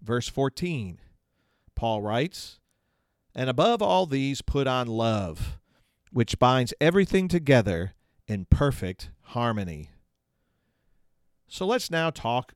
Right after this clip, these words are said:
a bit about love. The Apostle Paul puts love at the top of the list of virtues.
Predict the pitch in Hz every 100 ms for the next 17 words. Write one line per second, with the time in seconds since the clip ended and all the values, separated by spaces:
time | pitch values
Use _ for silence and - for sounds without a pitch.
0 | - 110 110 113 107 107 110 101 98 101
1 | 82 80 - - _ _ _ _ _ _
2 | _ _ _ _ _ - - 135 - 202
3 | 202 220 - 180 139 131 143 135 113 139
4 | 139 107 90 104 - - _ _ _ _
5 | 120 123 113 - 180 165 90 - 107 107
6 | 104 113 - 120 135 139 - 82 76 -
7 | -